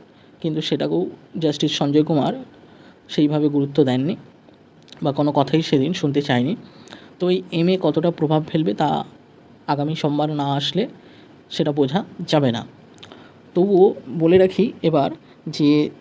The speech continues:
এই এমএ ফাইল কেন করেছে চিন্ময় মণ্ডল? সে এমএ ফাইল করেছে, তার কারণ হচ্ছে, তোমরা জানো যে গত, গত তিন চার দু হাজার পঁচিশ সুপ্রিম কোর্টের নির্দেশে, যেটা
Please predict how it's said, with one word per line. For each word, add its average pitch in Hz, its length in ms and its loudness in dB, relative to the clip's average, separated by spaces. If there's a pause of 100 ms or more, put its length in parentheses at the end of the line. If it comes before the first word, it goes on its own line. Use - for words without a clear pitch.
(160)
এই 170 260 4
এমএ 170 160 4
ফাইল 175 280 0
কেন 156 260 0
করেছে 170 440 2 (460)
চিন্ময় 151 300 2
মণ্ডল? 147 360 2 (320)
সে - 160 -2
এমএ 156 180 0
ফাইল 185 400 0 (340)
করেছে, 175 300 4
তার 185 180 0
কারণ 143 240 0
হচ্ছে, 175 320 -2 (540)
তোমরা 165 240 4
জানো 156 380 0 (260)
যে 147 280 0
গত, 147 480 2 (1600)
গত 151 340 4
তিন 180 240 4
চার 180 220 2
দু 156 80 0
হাজার 156 320 0
পঁচিশ 160 480 -2 (300)
সুপ্রিম 170 380 2
কোর্টের 170 260 4
নির্দেশে, 151 460 0
যেটা 147 300 2